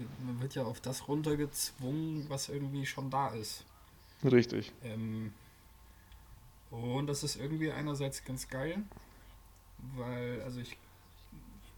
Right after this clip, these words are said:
Speaker 1: hab einfach mehr und intensiveren Kontakt zu,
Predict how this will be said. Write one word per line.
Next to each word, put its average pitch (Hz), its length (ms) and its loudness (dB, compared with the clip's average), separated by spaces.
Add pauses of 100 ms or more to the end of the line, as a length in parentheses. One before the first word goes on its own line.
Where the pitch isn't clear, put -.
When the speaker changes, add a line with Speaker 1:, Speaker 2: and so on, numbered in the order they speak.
Speaker 1:
hab - 280 -2
einfach 127 340 -2
mehr 131 640 2
und 135 140 0
intensiveren 135 680 0
Kontakt 143 480 -4
zu, 135 400 -4